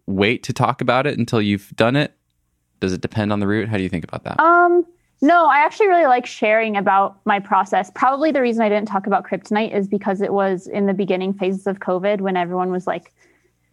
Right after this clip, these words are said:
Speaker 2: pretty locked down.
Speaker 1: Yeah.
Speaker 2: Um, and so it was still, like, up in the air whether climbing outside was totally acceptable. And so we were just, like,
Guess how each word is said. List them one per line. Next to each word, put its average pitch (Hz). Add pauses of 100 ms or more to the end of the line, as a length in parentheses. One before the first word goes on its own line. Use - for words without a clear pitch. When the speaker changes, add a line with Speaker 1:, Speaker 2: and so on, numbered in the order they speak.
(400)
Speaker 2:
pretty 247
locked 226
down. 196 (120)
Speaker 1:
Yeah. 160 (160)
Speaker 2:
Um, 190 (920)
and 226
so 202
it 220
was 214
still, 208
like, 190
up -
in 220
the 151
air 165
whether 180
climbing 180
outside 165
was 185 (460)
totally 175
acceptable. 202 (560)
And 190 (800)
so 233
we 214
were 214
just, 196
like, 156